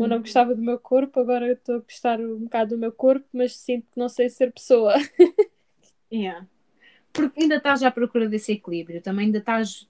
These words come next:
Speaker 2: estás, lá está, estás a ser mãe a tempo inteiro.
Speaker 1: Ainda
Speaker 2: E
Speaker 1: estou no processo.
Speaker 2: Sim, tu ainda não consegues sair a cem por cento, entre aspas, do pós-parto, porque estás ainda muito ligada com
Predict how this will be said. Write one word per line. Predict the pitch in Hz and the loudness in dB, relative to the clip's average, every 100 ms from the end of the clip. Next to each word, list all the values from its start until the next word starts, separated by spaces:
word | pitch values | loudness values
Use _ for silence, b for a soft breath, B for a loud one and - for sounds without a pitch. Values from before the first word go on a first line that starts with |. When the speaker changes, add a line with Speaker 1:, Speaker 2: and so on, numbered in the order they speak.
| _ | _
Speaker 2:
estás, | 208 208 190 - | -6 -4 -6 -6
lá | 190 | -8
está, | 190 - 175 180 202 _ | -8 -10 -10 -12 -16 _
estás | 196 - 196 190 185 175 | -18 -10 -6 -6 -6 -10
a | |
ser | 175 - 170 170 165 165 165 | -16 -14 -10 -10 -10 -14 -14
mãe | 170 175 175 | -14 -14 -14
a | |
tempo | 180 175 180 | -12 -12 -12
inteiro. | 175 202 170 - _ _ _ _ - | -16 -14 -14 -16 _ _ _ _ -12
Speaker 1:
Ainda | 240 240 | -8 -6
Speaker 2:
E | 262 | -4
Speaker 1:
estou | 220 226 233 | 0 4 4
no | 247 262 | 2 -4
processo. | - 254 - 247 254 - - - _ | -10 -10 -10 -12 -14 -20 -20 -20 _
Speaker 2:
Sim, | - - 302 294 277 - | -16 -4 0 0 0 -2
tu | 254 | 0
ainda | 247 240 | 2 2
não | 254 247 | 0 -2
consegues | 254 240 254 226 - - | -4 -2 -2 -2 -4 -6
sair | 254 254 247 | 0 0 0
a | 226 | -4
cem | - 233 226 | -4 -4 -4
por | |
cento, | - - 220 208 | -6 -4 -2 -2
entre | 214 208 - 214 | -4 -6 -4 -4
aspas, | 208 190 - 180 | -4 -6 -10 -10
do | 180 | -10
pós-parto, | 185 185 175 - - 175 180 - 330 - _ - | -12 -12 -12 -12 -14 -12 -12 -12 -12 -12 _ -2
porque | 330 - - | 0 -2 -8
estás | - 302 311 302 | -2 2 2 2
ainda | 302 294 | 2 2
muito | 294 294 294 | 2 2 0
ligada | 285 262 285 285 302 | -2 0 0 0 -4
com | - 302 311 302 | -2 -2 -2 -4